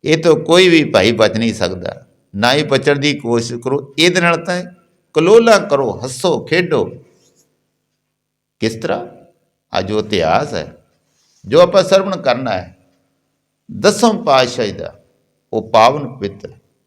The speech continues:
ਸਾਡੇ ਲਈ ਵਿਰਾਗਮਈ ਹੋ ਸਕਦਾ ਹੈ,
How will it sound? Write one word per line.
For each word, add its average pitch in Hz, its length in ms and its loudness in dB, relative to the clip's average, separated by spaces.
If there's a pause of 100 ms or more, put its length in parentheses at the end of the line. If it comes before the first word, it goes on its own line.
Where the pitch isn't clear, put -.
(1000)
ਸਾਡੇ 123 380 4
ਲਈ 240 180 2
ਵਿਰਾਗਮਈ 151 540 4
ਹੋ 95 120 -4
ਸਕਦਾ 80 360 -10
ਹੈ, - 160 -20